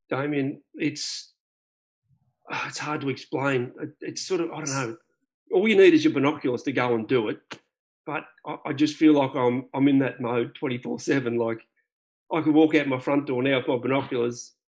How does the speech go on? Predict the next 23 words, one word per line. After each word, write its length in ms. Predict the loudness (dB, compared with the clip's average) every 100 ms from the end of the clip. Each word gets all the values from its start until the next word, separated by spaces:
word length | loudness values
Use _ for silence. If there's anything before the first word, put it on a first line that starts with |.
| _ _ -14
especially 320 | 0 0 0
with 80 | -8
this 180 | -8 -6
new 120 | -8
twenty-five 580 | -6 -6 -6 -8 -8 -10 -8
kilometre 500 | -2 -2 -2 -6 -8
<laughs> 40 |
limit, 400 | -8 -2 -2 -2 -10 -12
and 120 | -4 -2
I, 80 | -2 -8 -16 -6
and 100 | -2
I 80 | -2
could 160 | -2 -2
just 160 | -2
go 120 | -2
somewhere 340 | 0 0 0 0
and 80 | 0
birdwatch. 440 | 0 -2 -6 -10 -20 -16 -16 _ _
Um, 540 | -6 -4 -4 -4 -6 -10 _ _ _ _ _
y-, 80 | -14 -6
y-, 180 | -2 0
you're 180 | 4 6
always, 420 | 6 4 0